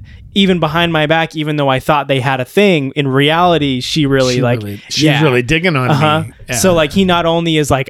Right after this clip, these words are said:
Speaker 1: "I'm the one," but he also says, like, "She really likes you." And <laughs>
Speaker 2: Mm-hmm.
Speaker 1: yeah, so it's like, it's dumb because it's, like,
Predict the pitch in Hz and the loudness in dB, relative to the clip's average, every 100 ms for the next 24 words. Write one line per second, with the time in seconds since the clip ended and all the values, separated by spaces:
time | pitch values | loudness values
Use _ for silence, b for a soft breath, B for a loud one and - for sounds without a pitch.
0 | - 165 196 196 156 139 131 127 131 139 | -2 0 2 2 2 2 -2 -4 -4 -2
1 | 139 143 139 135 - 131 131 123 - 180 | 2 2 2 -2 -2 0 0 -2 0 2
2 | 190 147 127 151 170 156 135 131 143 131 | 4 2 2 2 2 2 -2 -2 -2 -2
3 | - 175 139 123 127 139 165 151 214 170 | 0 2 2 0 -4 -2 -2 0 2 2
4 | 156 - 196 175 - 156 147 - b b | -2 0 2 2 2 0 0 -8 b b
5 | b - 196 - 160 214 233 185 175 180 | b 0 0 0 -2 2 2 0 0 0
6 | 160 147 165 151 | 0 -2 0 0